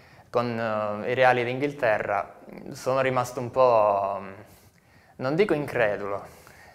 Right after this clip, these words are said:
però stupito, perché soprattutto, mm, la nostra terra, la Calabria, non è molto, mm, sopravvalutata, va? Non è molto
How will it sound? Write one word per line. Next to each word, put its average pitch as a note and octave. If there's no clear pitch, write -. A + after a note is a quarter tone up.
però D#3+
stupito, G2
perché B2+
soprattutto, C3
mm, F#2
la B2
nostra D3
terra, A2
la A2
Calabria, A#2
non A#2+
è B2+
molto, G#2+
mm, F#2+
sopravvalutata, A2+
va? A#2+
Non B2
è C#3+
molto G#2